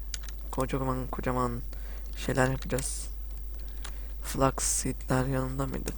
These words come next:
Neyse, chest'te vardır. Onları ekmeye başlayacağım artık. Zaten su da var yanımızda. Oradan çekeceğim suyu.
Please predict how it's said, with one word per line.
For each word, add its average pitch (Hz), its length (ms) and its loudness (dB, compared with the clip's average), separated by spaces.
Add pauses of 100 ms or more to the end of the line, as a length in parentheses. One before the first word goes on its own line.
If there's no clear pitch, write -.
(160)
Neyse, - 240 -2
chest'te - 460 2
vardır. - 480 2 (2000)
Onları 135 340 2
ekmeye 127 440 4
başlayacağım 131 500 0
artık. - 280 -2
Zaten 135 160 2
su 135 240 0
da 131 120 10
var 117 120 10
yanımızda. 113 420 0
Oradan 123 300 4
çekeceğim 117 420 -2
suyu. - 260 -2